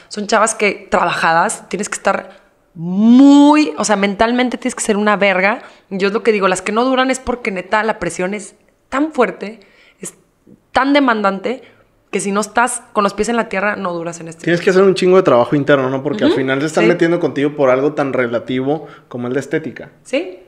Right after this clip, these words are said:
Speaker 2: al
Speaker 1: exactamente.
Speaker 2: final nada más, o sea, es algo que uno, así como dices, unos ojos me ven de una forma, otros ojos me ven
Speaker 1: Claro,
Speaker 2: de una forma,
Speaker 1: voy con un
Speaker 2: y al
Speaker 1: cliente
Speaker 2: final en base a eso me, me
Speaker 1: Me
Speaker 2: tabulan.
Speaker 1: miden, ¿no? Me
Speaker 2: Ajá,
Speaker 1: tabulan,
Speaker 2: te
Speaker 1: o sea,
Speaker 2: tabulan.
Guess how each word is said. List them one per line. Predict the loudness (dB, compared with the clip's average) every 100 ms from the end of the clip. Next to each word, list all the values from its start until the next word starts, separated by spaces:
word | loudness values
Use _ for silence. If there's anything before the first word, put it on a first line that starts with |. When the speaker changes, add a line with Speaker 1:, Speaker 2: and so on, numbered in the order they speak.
| _ -20
Speaker 2:
al |
Speaker 1:
exactamente. | -12 -10 -6 -2 -2
Speaker 2:
final | 0 2 4
nada | 4
más, | 4 2 2 0 0 -2 0
o | 0
sea, | 2
es | 2 4
algo | 4 4 4
que | 2 4 4 4 4
uno, | 4 4
así | 2 0
como | 2 2
dices, | 0 -2 -6 -20 -20 -14 -2
unos | 0 2
ojos | 2 4
me | 6
ven | 4 4
de |
una | 4 4
forma, | 4 4 4 2
otros | 0 0
ojos | 0 2
me | 2
ven |
Speaker 1:
Claro, | 4
Speaker 2:
de | 4
una | 2
forma, | 2 2 2 0
Speaker 1:
voy | 0 0
con | 2
un | 4
Speaker 2:
y | 4
al | 2
Speaker 1:
cliente | 2
Speaker 2:
final | 4 4 4
en | 4
base | 2 2 4
a | 4
eso | 2
me, | 2 2 2 -2 -6 -12
me | -8 -4 -4 -4 -12 -14 -2
Speaker 1:
Me | 0
Speaker 2:
tabulan. | 4 4 4
Speaker 1:
miden, | 2 2 2
¿no? | 2
Me | 2
Speaker 2:
Ajá, | 2
Speaker 1:
tabulan, | 4 4 4 4 2
Speaker 2:
te | 2
Speaker 1:
o |
sea, | 2
Speaker 2:
tabulan. | 4 2 2